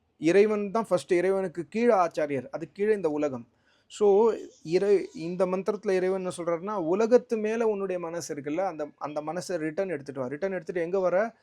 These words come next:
உன்னுடைய இரு-, உன்னுடைய கருத்துல உனக்குள்ள எடுத்துட்டு வா அந்த மனசை. அப்ப என்ன பண்ணணும்? அந்த எடுத்துட்டு வந்த மனசை வந்து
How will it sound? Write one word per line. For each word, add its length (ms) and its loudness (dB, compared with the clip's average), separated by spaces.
உன்னுடைய 400 4
இரு-, 260 2
உன்னுடைய 480 2
கருத்துல 380 2
உனக்குள்ள 480 -2
எடுத்துட்டு 300 0
வா 60 2
அந்த 120 -6
மனசை. 380 -4
அப்ப 180 -4
என்ன 240 -4
பண்ணணும்? 360 -6
அந்த 320 2
எடுத்துட்டு 400 0
வந்த 200 2
மனசை 400 -2
வந்து 280 -2